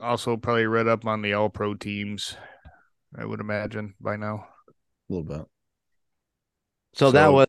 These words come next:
Speaker 3: uh, hold
Speaker 1: Kelce
Speaker 3: on.
Speaker 1: wa-, yeah.
Speaker 3: Hold on, hold on. With a two-yard reception, tight, tight end Travis Kelce has eight oh seven career receptions, passing Jason Witten for,
Speaker 2: Mm.
Speaker 3: at eight oh six for the most
Speaker 1: Mm.
Speaker 3: receptions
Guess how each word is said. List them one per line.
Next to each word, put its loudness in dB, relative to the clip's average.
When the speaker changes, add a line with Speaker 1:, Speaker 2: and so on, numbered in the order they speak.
Speaker 3:
uh, 6
hold 8
Speaker 1:
Kelce 6
Speaker 3:
on. 4
Speaker 1:
wa-, 0
yeah. -4
Speaker 3:
Hold 0
on, 2
hold 4
on. 6
With 8
a 6
two-yard 8
reception, 6
tight, 4
tight 4
end 8
Travis 4
Kelce 4
has 4
eight 4
oh 8
seven 4
career 6
receptions, 4
passing 2
Jason 4
Witten 4
for, 4
Speaker 2:
Mm. -2
Speaker 3:
at 2
eight 2
oh 6
six -2
for 0
the 0
most 2
Speaker 1:
Mm. -4
Speaker 3:
receptions 0